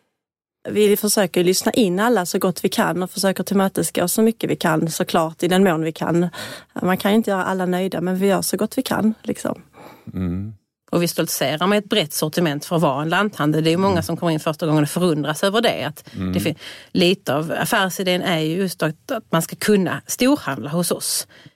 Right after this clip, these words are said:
Speaker 3: För att man inte ska behöva köra till Tollarp eller Hörby och komplettera. För då faller ju lite idén att ha butiken i byn nästan. Vi
Speaker 2: Mm.
Speaker 3: skulle ju, de, vi har ju många kunder som faktiskt handlar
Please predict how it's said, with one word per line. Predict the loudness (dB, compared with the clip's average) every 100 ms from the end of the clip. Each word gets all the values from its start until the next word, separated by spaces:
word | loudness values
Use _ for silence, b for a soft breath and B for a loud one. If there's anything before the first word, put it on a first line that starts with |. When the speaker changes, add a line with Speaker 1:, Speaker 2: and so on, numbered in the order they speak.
| _
Speaker 3:
För | -2
att | 0
man |
inte | 0
ska | -2 -2 -2
behöva | 0 -2 -2
köra | -2 2 4 2
till | -6 0
Tollarp | 0 0 -2 0
eller | 0
Hörby | 2 0 -2 -4
och | -2
komplettera. | -2 0 -2 0 0 -2 -6 -8 -8 B B B
För | 0
då | 0
faller | 0 -4 -2 -4 -2
ju | 0 0
lite | 0 -2 0
idén | 2 2 0
att | 0
ha | 0
butiken | 0 -2 -2 0
i | 2
byn | 2 2 0
nästan. | -6 -6 -6 -6 b b b b -2
Vi | 2
Speaker 2:
Mm. | 2
Speaker 3:
skulle | 2 2 4
ju, | 4 0 -6 _ _ 0
de, | 0 0 -2
vi | -2
har | 2
ju | 2
många | 2 2
kunder | 2 0
som | 0
faktiskt | -4 -4 -4 -2
handlar | 0 2 0 -2